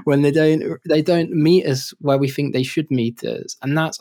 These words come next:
okay. That's the whole part and parcel of being a human being, right? Everybody's fallible. We're all exhaustible and we all make mistakes. And once we can start to recognize that, we can start to see the common humanity in people around us,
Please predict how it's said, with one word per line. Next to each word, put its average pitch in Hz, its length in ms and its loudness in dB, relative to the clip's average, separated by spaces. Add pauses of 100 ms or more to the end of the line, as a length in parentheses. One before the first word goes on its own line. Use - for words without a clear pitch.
okay. 131 640 -2
That's 127 260 -2
the - 60 -10
whole 139 200 -2
part 127 280 -4
and 123 100 -6
parcel 123 460 -4
of 117 160 -8
being 117 220 -6
a - 20 -8
human 113 360 -8
being, 123 280 -2 (120)
right? 123 300 -6
Everybody's 123 480 -4
fallible. 120 440 -4
We're 120 180 -4
all 127 140 -4
exhaustible 127 580 -8
and 120 100 -8
we 120 120 -6
all 123 100 -6
make 120 240 -8
mistakes. - 580 -8
And 135 120 -4
once 170 260 -4
we 175 80 -4
can 151 240 -8
start 135 380 -8
to 135 100 -12
recognize 131 680 -2
that, - 260 -4 (400)
we 131 80 -4
can 135 140 -4
start 143 380 -4
to 139 100 -12
see 123 540 -4 (400)
the 135 60 -8
common 131 320 0
humanity 127 560 -2
in 113 80 -6
people 117 300 -8
around 107 340 -4
us, 117 140 -10